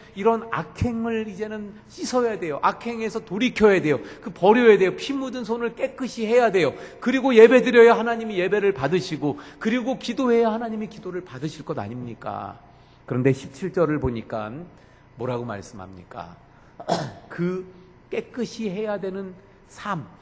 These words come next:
그 행실, 그것이 무엇인지를 구체적으로 말씀합니다. 한번 십칠 절을 같이 그래서 봉독합니다. 시작. "선행을 배우며 정의를 구하며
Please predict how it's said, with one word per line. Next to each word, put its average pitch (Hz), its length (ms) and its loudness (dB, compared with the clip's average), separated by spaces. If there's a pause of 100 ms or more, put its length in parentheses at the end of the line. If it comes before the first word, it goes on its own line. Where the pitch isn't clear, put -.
(180)
그 180 120 -4
행실, 214 500 -6
그것이 190 340 -6
무엇인지를 190 880 -6 (320)
구체적으로 185 600 -2
말씀합니다. 113 720 -10
한번 196 180 -2
십칠 - 360 -6
절을 196 220 2
같이 165 440 -4 (200)
그래서 160 200 0
봉독합니다. 135 800 0
시작. 143 1300 0 (340)
"선행을 175 960 0
배우며 139 600 -2 (340)
정의를 165 680 2
구하며 143 600 -2